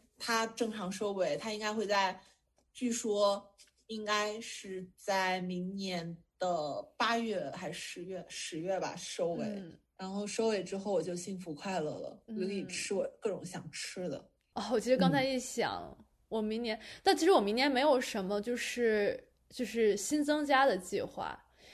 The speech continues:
Speaker 2: 其实基本上都是就是顺着我今年在做的事情，
Speaker 1: 嗯。
Speaker 2: 然后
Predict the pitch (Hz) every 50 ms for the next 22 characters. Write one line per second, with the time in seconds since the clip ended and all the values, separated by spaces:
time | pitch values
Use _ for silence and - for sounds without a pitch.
0 | - - - - - 285 302 302 403 427 415 285 - - - 226 220 - 226 214
1 | 214 220 214 214 233 220 214 208 208 202 131 82 - 240 - - - 339 269 247
2 | 220 220 208 196 190 180 151 147 185 - - 240 240 233 208 175 170 185 202 196
3 | 196 214 214 202 196 175 202 208 - - 240 220 214 202 - - 208 151 127 85
4 | 92 131 135 185 180 214 214 202 196 190 180 - -